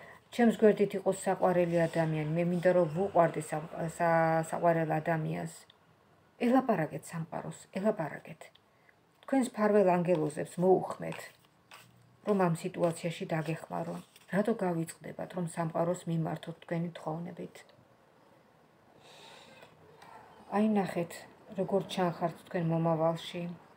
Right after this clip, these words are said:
ნახეთ, როგორ ჩანხართ, აი, ა, სამყაროზე ვისაუბრეთ და გამოჩნდა კიდევაც მთავარ ანგელოზის ფარველობის ქვეშ ყოფნა.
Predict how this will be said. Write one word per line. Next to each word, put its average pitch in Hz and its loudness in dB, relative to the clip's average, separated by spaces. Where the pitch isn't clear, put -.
ნახეთ, 175 -6
როგორ 185 -4
ჩანხართ, 185 -6
აი, 170 -4
ა, - -4
სამყაროზე 175 2
ვისაუბრეთ 190 0
და 240 0
გამოჩნდა 170 0
კიდევაც 180 -4
მთავარ 180 0
ანგელოზის 156 -4
ფარველობის 165 -2
ქვეშ - -2
ყოფნა. 160 -2